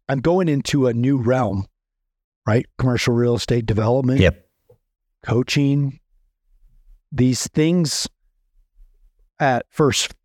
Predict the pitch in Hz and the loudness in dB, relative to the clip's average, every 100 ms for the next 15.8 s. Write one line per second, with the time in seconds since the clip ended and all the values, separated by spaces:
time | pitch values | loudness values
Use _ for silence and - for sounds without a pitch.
0 | - 135 120 - 135 - 127 147 139 127 | -2 -2 0 -2 -2 -2 0 0 0 -2
1 | 104 160 180 143 131 - 143 131 120 107 | 0 0 0 -2 -2 -2 0 0 0 -4
2 | _ _ _ _ 127 160 - 143 113 - | _ _ _ _ -2 -2 0 0 0 -2
3 | 139 151 131 117 - 143 131 117 - 110 | -2 0 0 -2 -2 0 0 0 0 -2
4 | 107 - _ 135 120 110 147 110 131 120 | -4 -12 _ -4 -2 0 -2 0 -2 0
5 | 113 151 135 107 - _ - - - 175 | 0 0 0 -2 -6 _ -20 -10 -4 0
6 | 175 143 131 - 165 151 110 107 - - | 0 0 -2 -2 0 0 0 -2 -4 -2
7 | 113 - _ _ _ _ _ _ _ - | -2 -2 _ _ _ _ _ _ _ -6
8 | 123 - 117 113 101 98 90 - - 127 | -6 -2 0 2 2 0 -2 -4 -2 -2
9 | 110 - 90 80 - - _ _ _ _ | -2 -2 -2 -2 -4 -8 _ _ _ _
10 | _ _ 131 139 - 151 139 - _ _ | _ _ -4 -2 0 -2 -2 -8 _ _
11 | _ _ _ _ _ _ _ - - 151 | _ _ _ _ _ _ _ -16 -6 0
12 | 139 151 - - 151 180 135 135 185 - | 2 0 -2 -4 -2 0 0 2 0 0
13 | 127 110 113 113 131 123 _ _ _ _ | 0 0 2 2 0 -2 _ _ _ _
14 | 151 135 110 135 170 156 135 - 143 131 | -2 -2 -2 -2 0 -2 -4 -2 0 0
15 | 120 131 143 127 107 113 139 | 0 0 0 -2 -2 0 0